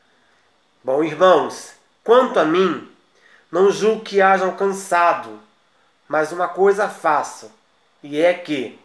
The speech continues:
esquecendo-me das coisas que atrás ficam, e avançando para que estão diante de mim. Então essa foi a leitura que eu fiz, Filipenses, capítulo três, versículo treze. Então agora vamos ler a meditação agora.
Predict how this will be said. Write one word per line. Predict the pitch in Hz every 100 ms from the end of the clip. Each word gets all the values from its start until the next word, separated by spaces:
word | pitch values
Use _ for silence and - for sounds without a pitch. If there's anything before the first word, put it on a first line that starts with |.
| _ _ _ _ _ - _ -
esquecendo-me | 214 - 185 - 226 254 240 220
das | 214 190
coisas | - 170 151 131
que | 127
atrás | 151 156 151 -
ficam, | - 151 139 - 107 _ _ _ _ _ _ _ _
e | 139
avançando | 151 147 160 - 180 202 196 196 196 - _ _
para | - 160
que | 160
estão | 165 - 156 147 147 -
diante | 123 143 165 147 147 147
de | 160
mim. | 127 110 _ _ _ _ _
Então | 139
essa | 131
foi | - 147
a | 156
leitura | 156 156
que | 151
eu |
fiz, | 156 147 151
Filipenses, | 147 147 151 151 - _ _ _ _
capítulo | 160 - 165 175 160
três, | 147 151 151
versículo | 160 - - - 175 180 -
treze. | 151 170 156 107 107 101 _ _ _ _ _ _ _ _
Então | 135
agora | 131 143
vamos | 143 147 135
ler | 151
a | 151
meditação | 156 - 165 - 160
agora. | 175 147 143 110 101